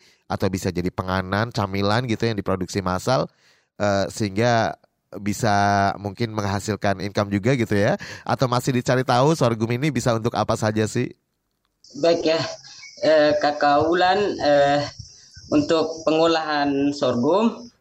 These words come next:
Speaker 2: eh, kebetulan di desa saya,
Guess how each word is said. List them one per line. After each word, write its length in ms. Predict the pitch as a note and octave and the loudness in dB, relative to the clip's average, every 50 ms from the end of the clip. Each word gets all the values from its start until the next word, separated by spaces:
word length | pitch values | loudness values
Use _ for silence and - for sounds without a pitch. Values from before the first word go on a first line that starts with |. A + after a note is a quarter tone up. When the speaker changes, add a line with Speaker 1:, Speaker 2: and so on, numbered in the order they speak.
| _ _ _ _ _ _ _ _ _ - | _ _ _ _ _ _ _ _ _ -6
Speaker 2:
eh, 480 | - C3+ C#3 C#3 C3+ C3+ C3+ C3+ C3+ C3+ C3 - - - | -4 -2 -2 0 0 2 2 2 0 0 -2 -6 -8 -8
kebetulan 720 | - C#3+ C3+ C#3+ D3 - E3 E3 E3 F3+ F#3 F#3 E3+ F3 D3+ | -6 -4 -4 -4 -4 -4 -4 -2 0 0 -2 -2 -4 -6 -8
di 160 | D#3 D3+ D3 | -8 -8 -8
desa 400 | D3 D#3 D3+ D3+ - D#3+ D3 D3 | -6 -6 -6 -4 -2 -2 -2 -2
saya, 640 | - - C3+ B2+ B2+ B2 B2 A#2+ C#3 D#3+ A3 A3+ | -2 -4 -4 -4 -2 -4 -4 -4 -4 -4 -4 -6